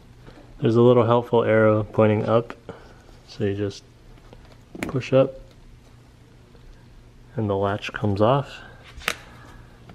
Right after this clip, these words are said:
and then the seatbelt is free to come out.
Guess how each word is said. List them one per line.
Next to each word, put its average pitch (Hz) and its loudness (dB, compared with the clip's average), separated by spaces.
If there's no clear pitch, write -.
and 113 -4
then 101 0
the 104 -4
seatbelt 131 -6
is 139 -6
free 139 0
to 151 2
come 156 0
out. 156 0